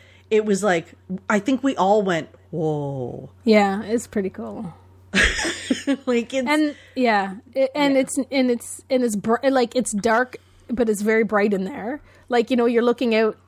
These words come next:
Speaker 2: It's just, it's just really well done, I think. And
Speaker 1: It was
Speaker 2: the,
Speaker 1: really well done.
Speaker 2: like, s-, people are flying by the window, like, you know,
Speaker 1: <laughs>
Speaker 2: spacemen and ladies and
Speaker 1: Yeah.
Speaker 2: spaceships and things flying by. It,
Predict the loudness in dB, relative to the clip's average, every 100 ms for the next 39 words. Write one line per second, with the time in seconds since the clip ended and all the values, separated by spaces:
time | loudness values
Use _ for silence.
0 | _ _ -6 -4 0 -2 -2 -4 -2 -4
1 | -4 -6 0 2 4 4 2 -2 -10 -2
2 | 0 0 -2 -4 -8 -10 -14 -14 -16 -18
3 | -20 -20 -10 0 2 2 2 0 0 -4
4 | -6 -6 -6 -4 2 2 2 -10 -12 -4
5 | -2 2 0 2 0 2 0 0 0 0
6 | 0 0 0 0 0 -2 -2 -4 -4 -6
7 | -8 -12 -10 -14 -16 -20 -10 -4 -2 0
8 | -4 0 -2 0 -2 0 -2 -2 -2 0
9 | 0 0 -2 -4 -4 -8 -8 -2 0 2
10 | 2 0 0 0 0 -4 -8 _ _ _
11 | _ _ _ _ -2 0 2 2 2 2
12 | 0 0 -4 0 0 0 0 0 -4 0
13 | 0 2 0 0 2 0 -2 -2 -4 -4